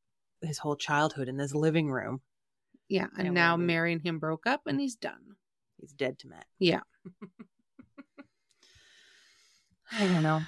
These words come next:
Speaker 2: Well, what should people do now?
Speaker 1: Um, look us up on TikTok. <laughs>
Speaker 2: I just, like, threw that at you. I
Speaker 1: You
Speaker 2: was like, "Is she
Speaker 1: did.
Speaker 2: gonna know?"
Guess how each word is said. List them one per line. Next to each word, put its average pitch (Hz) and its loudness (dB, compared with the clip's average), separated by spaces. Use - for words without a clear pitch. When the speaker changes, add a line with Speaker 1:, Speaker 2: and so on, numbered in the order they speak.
Speaker 2:
Well, 226 6
what 226 2
should - -12
people 233 -2
do 226 2
now? 254 0
Speaker 1:
Um, 170 4
look 175 -4
us 180 -2
up 190 4
on 170 2
TikTok. 226 0
<laughs> - -10
Speaker 2:
I 269 12
just, 214 4
like, 202 4
threw 208 2
that 185 4
at - 4
you. 190 4
I - 6
Speaker 1:
You - 12
Speaker 2:
was 185 6
like, 175 4
"Is 185 6
she 185 6
Speaker 1:
did. 254 10
Speaker 2:
gonna 185 6
know?" 180 2